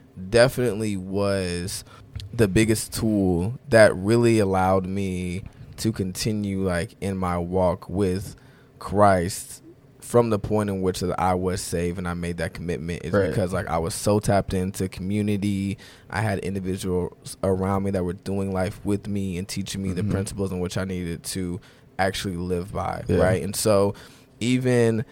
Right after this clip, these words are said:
Speaker 1: after those moments when, okay, like, yo, I'm saved, I'm giving my life to God, or, yo, I've taken steps back and I'm trying to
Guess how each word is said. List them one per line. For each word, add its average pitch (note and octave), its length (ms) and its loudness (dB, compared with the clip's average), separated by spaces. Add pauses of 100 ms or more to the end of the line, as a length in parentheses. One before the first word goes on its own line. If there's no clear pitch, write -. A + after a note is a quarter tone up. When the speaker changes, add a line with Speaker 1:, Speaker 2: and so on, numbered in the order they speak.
(260)
Speaker 1:
after A#2 380 4
those G2 260 2
moments G2+ 560 0
when, F#2+ 240 0
okay, G2+ 380 0
like, - 240 -4
yo, E2+ 300 0 (180)
I'm F2+ 140 -6
saved, G2 720 2
I'm F#2+ 120 -4
giving F#2+ 160 -2
my F#2 100 0
life F2 180 0
to - 80 -8
God, F#2 420 0
or, A#2 340 8
yo, G#2 220 4
I've G2 140 -2
taken G#2 340 -2
steps F2+ 320 -4
back F2+ 400 0
and G2 100 -6
I'm F#2 140 -4
trying G2+ 480 -4
to F#2 340 -6